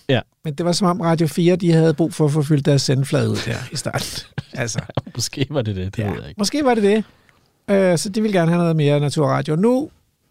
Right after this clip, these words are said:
Speaker 2: nu, øh,
Speaker 1: Nu er det en time. Hvordan
Speaker 2: nu
Speaker 1: har
Speaker 2: er det
Speaker 1: du det
Speaker 2: blevet
Speaker 1: med
Speaker 2: en
Speaker 1: det?
Speaker 2: time, det har jeg det egentlig meget godt med. Altså,
Speaker 1: Ja.
Speaker 2: to timer, det er meget indhold at skulle lave, ikke? Og det er jo ikke, fordi jeg synes, vi har padlet, men, øh, men, men vi har sådan kunnet brede os rigtig meget ud. Jeg kan meget godt lide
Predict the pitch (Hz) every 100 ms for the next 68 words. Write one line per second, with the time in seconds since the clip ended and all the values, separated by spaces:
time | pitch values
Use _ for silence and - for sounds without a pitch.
0 | _ - 214 220 226 208 190 180 175 170
1 | 160 156 156 _ _ _ _ - - -
2 | 151 208 170 330 254 - 101 95 98 117
3 | 208 160 208 208 - 190 - 208 214 170
4 | 123 135 151 139 123 117 135 139 139 135
5 | - 123 131 175 165 - 151 165 156 147
6 | 135 110 135 131 139 139 117 135 131 110
7 | 107 160 220 - _ _ _ _ 147 -
8 | 123 135 196 170 165 151 - 139 139 147
9 | 113 139 147 190 233 233 - - - -
10 | - 185 180 165 151 151 147 147 220 160
11 | 147 151 151 143 135 143 175 - 165 139
12 | 151 127 - 113 117 117 - 131 - 156
13 | 120 120 175 180 214 202 165 165 151 151
14 | 139